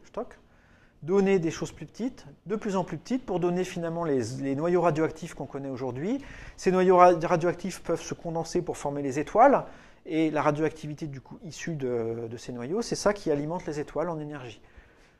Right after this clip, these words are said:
On ne sait pas à l'époque, hein, ce que c'est, euh, la source d'énergie des étoiles. Ben voilà, Lemaître propose, ce sont, c'est cette radioactivité qui est, euh, résiduelle de, de l'atome primitif. Alors, c'est, c'est, il y a ça, on peut reconnaître là-dedans certaines che-, certains des éléments qui deviendront ensuite le Big Bang.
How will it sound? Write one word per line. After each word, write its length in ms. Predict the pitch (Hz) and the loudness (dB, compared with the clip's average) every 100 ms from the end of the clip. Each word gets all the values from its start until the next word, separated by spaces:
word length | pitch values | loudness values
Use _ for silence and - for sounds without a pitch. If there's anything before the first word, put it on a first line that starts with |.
| _ - | _ -20
On 40 | |
ne 40 | 143 | -2
sait 160 | 190 | -2
pas 160 | 190 247 | 8 10
à 40 | |
l'époque, 320 | 170 170 165 151 | 10 8 0 0
hein, 60 | |
ce 80 | - | -6
que 80 | 143 | -8
c'est, 180 | - 165 | 0 2
euh, 160 | 156 | 4
la 80 | 131 | 2
source 220 | - 147 | -2 -6
d'énergie 320 | 139 135 131 | -6 -8 -8
des 100 | 123 | -8
étoiles. 240 | 120 185 220 | -8 -4 -2
Ben 80 | 190 | 2
voilà, 220 | 156 139 | 4 4
Lemaître 380 | 135 160 185 - | 4 0 -4 -8
propose, 440 | 151 - 175 196 | -10 -6 -6 -6
ce 200 | - 175 | -6 -8
sont, 300 | - 180 202 | -6 -6 -6
c'est 420 | - - - 196 | -8 -12 -2 0
cette 240 | 190 175 - | 2 -2 -2
radioactivité 880 | 160 143 147 147 143 139 - 202 226 - - _ _ | -6 -4 -6 -6 -10 -8 -2 -2 -2 -12 -20 _ _
qui 260 | - 160 156 | -10 -2 2
est, 120 | 156 | 6
euh, 200 | 131 123 | 6 6
résiduelle 540 | 156 143 143 147 190 | 4 -2 -2 -2 -2
de, 240 | 160 139 131 | 0 0 0
de 100 | 139 | 0
l'atome 340 | 139 139 151 | -2 -4 -10
primitif. 540 | - 139 123 _ - - _ _ _ _ _ _ _ _ _ _ - | -10 -18 -20 _ -20 -20 _ _ _ _ _ _ _ _ _ _ 0
Alors, 220 | 139 151 | 2 2
c'est, 160 | - - | -6 -8
c'est, 140 | - - - | -12 -16 -6
il 60 | 208 | 0
y 40 | |
a 40 | 175 | 4
ça, 200 | 214 208 | 6 4
on 80 | |
peut 100 | 190 | 4
reconnaître 460 | 247 - 220 233 233 | 2 6 6 6 6
là-dedans 260 | 170 156 185 | 2 2 0
certaines 460 | 196 151 180 170 | 0 -2 -4 -6
che-, 340 | - 143 135 127 | -4 -2 0 0
certains 320 | 165 - 175 | -4 -6 -4
des 180 | 151 151 | -2 0
éléments 300 | 156 165 165 | 0 -2 -4
qui 140 | 127 | -6
deviendront 440 | 135 120 131 143 | -8 -6 -8 -6
ensuite 300 | 135 - 143 | -8 -10 -12
le 80 | 135 | -10
Big 140 | 120 127 | -10 -8
Bang. 400 | 143 220 190 | -2 0 0